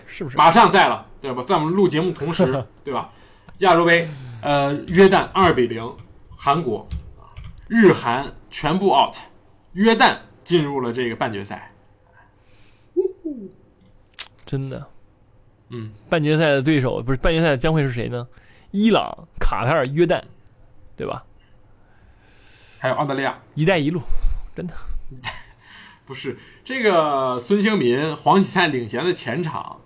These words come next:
Speaker 2: 零射正全场，控球率七成。嗯，这是啥呀？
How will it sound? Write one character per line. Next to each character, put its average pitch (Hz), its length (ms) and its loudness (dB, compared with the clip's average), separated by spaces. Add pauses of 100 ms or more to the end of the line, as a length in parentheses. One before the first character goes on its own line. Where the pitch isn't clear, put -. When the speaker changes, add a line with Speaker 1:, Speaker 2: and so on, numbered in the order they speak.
(160)
Speaker 2:
零 135 280 -2
射 185 220 2
正 120 180 -6
全 110 220 -14
场， - 220 -18 (180)
控 226 180 2
球 165 100 6
率 202 120 2
七 226 320 -2
成。 - 180 -10 (760)
嗯， - 80 -20 (1300)
这 123 120 -14
是 - 80 -12
啥 - 80 -14
呀？ - 280 -18